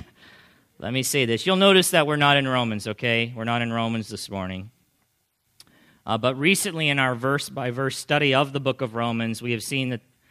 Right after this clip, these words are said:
the Apostle Paul has, uh, been confronting the issue of spiritual, of spiritual or religious pride on the part of the Gentiles in the church. And if you've been with us the last couple of weeks, you've seen that, you've heard that.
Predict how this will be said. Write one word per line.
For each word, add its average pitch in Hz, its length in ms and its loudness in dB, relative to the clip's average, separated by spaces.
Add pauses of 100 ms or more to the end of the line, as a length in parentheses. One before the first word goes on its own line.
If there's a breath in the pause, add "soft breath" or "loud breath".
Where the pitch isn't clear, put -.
(140)
the 120 80 -2
Apostle 151 460 2
Paul 151 280 4
has, 131 260 0
uh, 120 180 -6
been 120 180 -4
confronting 151 580 -2
the 131 140 2
issue 139 260 -2
of 123 140 -2
spiritual, 190 920 0 (220 soft breath)
of 113 80 -8
spiritual 165 560 2
or 143 100 4
religious 123 540 -2
pride 92 720 0 (680 soft breath)
on 117 140 -2
the 120 60 0
part 143 280 2
of 123 100 -4
the 127 80 0
Gentiles 117 920 0
in 117 100 -2
the 113 80 -2
church. 123 380 0
And 110 80 -6
if 123 100 -10
you've 139 80 -6
been 143 140 -2
with 139 160 -4
us 147 100 -6
the 139 80 -6
last 135 260 0
couple 135 280 -4
of 120 100 -6
weeks, 135 340 -2
you've 117 120 -8
seen 139 260 -4
that, 107 300 -4 (100)
you've 101 140 -10
heard 139 260 -2
that. 101 300 -2